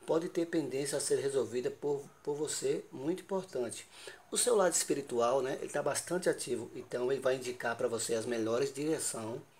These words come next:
né? A melhor direção para você colher os frutos. A gente tá falando em relação ao trabalho. Cuidado com o nervosismo, mal entendido no trabalho, viu? E a segunda semana, né? Mas a gente tá falando de trabalho de novo. Aqui saiu a carta da lua.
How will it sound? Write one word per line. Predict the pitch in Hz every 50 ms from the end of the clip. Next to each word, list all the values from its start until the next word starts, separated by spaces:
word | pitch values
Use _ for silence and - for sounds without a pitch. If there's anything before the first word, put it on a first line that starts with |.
| - - -
né? | 117
A | 117
melhor | 117 113 117 113
direção | 120 120 120 117 - - 143 123 123 123 - - - - - -
para | 131 127 135 147
você | 139 143 131 - - 147
colher | 143 - 131 123 120 143
os | 160 - -
frutos. | - - 135 127 123 - 113 110 - - - - - - - - - - -
A | 117
gente | 113 117 117 107
tá | 110 110
falando | - 120 110 107 110 113 117 123
em | 131
relação | 117 123 120 113 - - 123 117
ao | 113
trabalho. | 110 - 135 127 117 110 110 107 107 104 - - - - - -
Cuidado | - - 117 107 107 107 110 120 117
com | - 131
o |
nervosismo, | 123 127 131 131 113 107 113 113 113
mal | 110 113 123
entendido | 123 - 131 123 117 113 113
no | 117 117
trabalho, | 139 147 143 135 123 110 107
viu? | 104 131 143 143 - - - - - - - - -
E | 185
a | 190 185
segunda | 185 - 190 185 - 180 190 196 196
semana, | 190 - 170 139 123 127 143 160 165 147
né? | 143 143 165 -
Mas | - 127
a | 120 127
gente | 117
tá | -
falando | - 120 120 120
de | -
trabalho | 120 110 110 113 113
de | 113 117
novo. | 110 113 123 139 139 139 127 - - - - - -
Aqui | - 123 123 - - 147 156 151 -
saiu | - - 139 123 123 135 143
a | 135 113
carta | - - - 127 127 120 - 135
da | - 139 127
lua. | 117 120 120 120 113 110